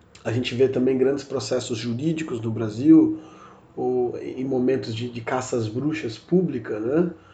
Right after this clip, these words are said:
É, parece que o sistema perde um pouco da paciência do julgamento, né?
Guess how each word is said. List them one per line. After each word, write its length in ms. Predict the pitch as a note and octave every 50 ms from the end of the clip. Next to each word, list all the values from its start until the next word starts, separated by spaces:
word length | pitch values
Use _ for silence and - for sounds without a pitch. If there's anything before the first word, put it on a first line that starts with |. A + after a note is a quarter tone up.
| - - - - - - - - -
É, 720 | B2+ A#2+ A#2+ A#2 A2+ A2+ A2+ A2+ A2 A2 A2 A2 A2 A2 A2+ - - - - - - - - - - - - - - - - - -
parece 260 | - B2+ C#3 C#3+ C#3 -
que 80 | -
o 40 | -
sistema 560 | G#2+ - C3+ - - - D#3 D#3 D#3 D#3 D#3
perde 320 | - D#3 D#3 D#3+ D#3 D3 C#3+
um 40 |
pouco 280 | C3+ - D3 D3 - C#3
da 100 | C3+ C3
paciência 640 | - C#3 C#3 C3+ - - C3 C3 C3 C#3 C3 - C#3
do 140 | B2 C3 B2
julgamento, 800 | A2+ A#2 C3+ C3+ B2 A2+ C3 C3 A#2+ A#2 A#2+ A2 G#2+ - - - -
né? 180 | A2 A2+ B2